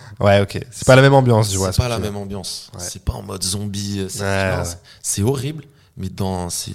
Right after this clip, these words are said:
Speaker 2: c'est un autre délire.
Speaker 1: Ok. C'est la dernière série, là, qui te, qui vient que t'as
Speaker 2: Euh,
Speaker 1: kiffé ?
Speaker 2: c'est, c'est la dernière que j'ai vue.
Speaker 1: Que t'as vue,
Speaker 2: Je
Speaker 1: ok.
Speaker 2: crois. Mais il y en a d'autres, il y en a d'autres. Je... à l'ancienne, j'avais kiffé, euh, Lost.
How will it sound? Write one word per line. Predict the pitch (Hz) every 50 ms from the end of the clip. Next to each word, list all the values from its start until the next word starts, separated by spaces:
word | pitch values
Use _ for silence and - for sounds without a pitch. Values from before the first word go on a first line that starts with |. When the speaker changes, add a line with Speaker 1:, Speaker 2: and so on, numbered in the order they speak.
| 92 -
Speaker 2:
c'est | - - - -
un | 90 92 98
autre | 101 95
délire. | 104 101 92 85 82 - _ _ - - -
Speaker 1:
Ok. | 110 104 - - 92 - - _ _ _ _ _ _ _ _ _
C'est | - - 98 90
la | 90 92
dernière | 101 101 110 104 98
série, | - 117 107 110
là, | 107 107
qui | - - -
te, | - 101 95 90 90 87 90 87 _ _ _ _ _
qui | - - 113
vient | 104 107 107
que | 95
t'as | 101
Speaker 2:
Euh, | 98
Speaker 1:
kiffé ? | 85 95 92 - 107
Speaker 2:
c'est, | 123 - - - -
c'est | - - 92
la | 92 90
dernière | 98 98 110 113 98
que | 87
j'ai | 95 90
vue. | 92 117 120 127 - _ _ - -
Speaker 1:
Que | -
t'as | 104 107 107
vue, | 104 110 104
Speaker 2:
Je | - -
Speaker 1:
ok. | 95 90
Speaker 2:
crois. | - - 101 110 - - _ _ _ _ - - - - - - - - - - - - _ _ -
Mais | 90 90
il |
y | 98
en | 107 120
a | 139
d'autres, | 143 156 156 - -
il | 117 117
y |
en | 127
a | 131
d'autres. | 143 143 131 131
Je... | 104 101 98 95 95
à | 92 92
l'ancienne, | 98 113 135 156 175 175 175 165 - - 190 208 180
j'avais | 131 110 101 120 156
kiffé, | - - - - 151 143
euh, | 131 120 107 101 95 92 92 92 92 87 90
Lost. | 104 104 98 - - - - -